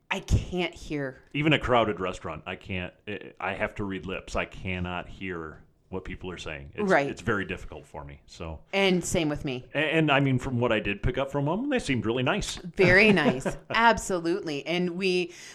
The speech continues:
Speaker 1: we enjoyed their conversation. So,
Speaker 2: Yeah.
Speaker 1: um,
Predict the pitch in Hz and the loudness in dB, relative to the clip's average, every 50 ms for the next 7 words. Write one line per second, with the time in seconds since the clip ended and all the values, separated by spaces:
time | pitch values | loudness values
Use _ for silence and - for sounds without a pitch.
0 | 247 214 220 247 254 247 220 - 220 202 190 175 180 170 170 170 190 160 151 147 | -8 -2 6 8 8 8 8 8 8 6 6 6 6 4 2 2 0 0 0 0
1 | 156 151 143 - 196 240 214 - 156 127 127 123 - - 190 175 170 160 156 156 | -4 -6 -4 -4 -4 -4 -2 -4 -6 -8 -8 -8 -4 2 4 6 6 6 4 0
2 | - - - 151 185 196 - - - _ - 190 185 170 165 160 156 151 156 156 | -4 -10 -4 -4 -2 -2 -4 -8 -14 _ 4 6 8 8 8 6 6 4 0 -2
3 | 147 - | -4 -8